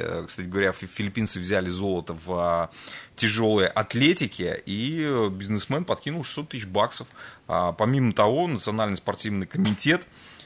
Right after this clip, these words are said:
а, подарили два дома чуваку и, э, неограниченное количество бесплатных полётов от малазийской компании Air Asia.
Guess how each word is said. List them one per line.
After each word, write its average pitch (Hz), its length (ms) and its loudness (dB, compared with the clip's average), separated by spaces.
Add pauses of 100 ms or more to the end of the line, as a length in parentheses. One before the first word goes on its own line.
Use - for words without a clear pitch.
(180)
а, 170 160 10
подарили 156 480 6
два 135 260 8
дома 143 440 8
чуваку 90 600 -2 (220)
и, 233 480 2
э, 123 540 0
неограниченное 139 680 6
количество 131 340 0
бесплатных 123 480 0
полётов 113 460 -2
от 87 140 0 (160)
малазийской 101 600 -2
компании 104 760 2 (300)
Air 104 320 2 (220)
Asia. 85 360 -4